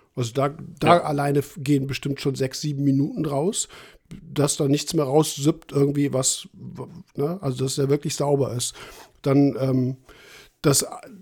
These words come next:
Speaker 1: das Einschwemmen finde ich auch immer, nimmt ein bisschen Zeit in Anspruch. Okay, ne, Trichter und dann kippe ich das oben rein. Das geht natürlich dann ra-, schon relativ, das geht dann schon relativ, äh, einfach. Aber ich glaub, ich käme damit nicht hin, bis ich das Ding raus hab,
Speaker 2: Nee, das kann
Speaker 1: komplett
Speaker 2: ich mir
Speaker 1: sauber,
Speaker 2: vorstellen.
Speaker 1: wieder drin.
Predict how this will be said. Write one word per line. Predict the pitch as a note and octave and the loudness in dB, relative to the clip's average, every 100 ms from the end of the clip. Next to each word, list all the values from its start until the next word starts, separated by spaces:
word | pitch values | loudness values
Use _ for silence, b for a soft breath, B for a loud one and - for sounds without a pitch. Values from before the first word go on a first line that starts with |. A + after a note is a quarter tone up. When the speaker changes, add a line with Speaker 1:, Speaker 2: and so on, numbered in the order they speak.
| - - | -16 -4
Speaker 1:
das | C3+ | -4
Einschwemmen | - C#3 G3 A3+ - G3 A3 A3+ | 0 4 6 6 2 4 4 2
finde | - G3+ | 2 2
ich | G3 | 2
auch | F#3 G3+ | 0 0
immer, | G3+ G3 | 2 2
nimmt | F#3+ A3 F#3+ A3+ | 0 0 0 0
ein | F3+ | 0
bisschen | F#3+ G#3 | -2 0
Zeit | - F#3+ F#3 | 0 -2 -2
in | |
Anspruch. | F3 G3 - F#3+ | -4 -4 0 -2
Okay, | D#3 - E3+ F3 | -2 0 2 4
ne, | D3+ E3 D#3+ | 2 0 0
Trichter | - F3 - F#3+ F3+ | 0 0 2 2 2
und | E3 | 0
dann | D3 C#3+ - | 0 0 -2
kippe | D#3+ D#3 | -6 -6
ich | - | -6
das | D3 | -6
oben | - D3+ C#3 | -4 -2 0
rein. | C3 C3+ E3 | 0 0 0
Das | D3 | -2
geht | - D3+ | -6 -4
natürlich | C#3+ - D3+ | -6 -4 -6
dann | D3+ | -6
ra-, | C#3+ - | -6 -4
schon | - E3 | -2 -2
relativ, | D#3+ D#3 - D#3+ - B B B - | -2 -4 -4 -6 -6 B B B -12
das | C#3 | -6
geht | D3+ | -2
dann | D3+ | -2
schon | - D#3+ | 0 -2
relativ, | D#3+ D#3 - D3+ - G3+ | 0 -4 -4 -6 -8 -14
äh, | E3 | -6
einfach. | C#3+ - - - - C#3 E3 - F3 - B B B B | -6 -6 -12 -14 -4 -2 0 0 0 -2 B B B B
Aber | E3+ C3+ C#3+ C#3 | -4 2 2 0
ich | C#3+ - | -8 -6
glaub, | E3+ F#3 F#3 | -2 -2 -2
ich | F#3+ - | -10 -8
käme | - F#3 | -4 -2
damit | F3+ E3+ - | 0 -2 -4
nicht | E3 - | -4 0
hin, | D#3+ A#2+ | 0 0
bis | C3 | -4
ich | - | -8
das | - | -10
Ding | - C3+ | -6 -6
raus | D#3 G3 G3 | -2 -2 0
hab, | F#3 | 0
Speaker 2:
Nee, | D#3 | 0
das | D3 | 0
kann | D#3+ | -2
Speaker 1:
komplett | D3+ D#3+ | -2 -4
Speaker 2:
ich | - | -2
mir | |
Speaker 1:
sauber, | D#3+ F#3 | 2 2
Speaker 2:
vorstellen. | F3+ D#3+ | 2 0
Speaker 1:
wieder | D#3 | -2
drin. | C#3+ D#3 F3 | -2 0 -2